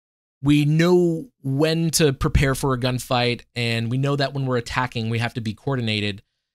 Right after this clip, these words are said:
Now let's talk about decision making and, like, what is the right play to be made in a current situation.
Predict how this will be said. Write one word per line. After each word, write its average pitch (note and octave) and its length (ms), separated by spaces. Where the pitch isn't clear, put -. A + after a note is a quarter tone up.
Now D#3 140
let's G3 140
talk G#3+ 200
about D#3+ 320
decision A2+ 640
making - 460
and, B2+ 160
like, A#2+ 160
what A#2+ 500
is B2+ 280
the A#2 120
right G#2+ 320
play A2 260
to G#2 80
be G2 180
made G2 440
in A#2 80
a A2 60
current - 400
situation. F#2 760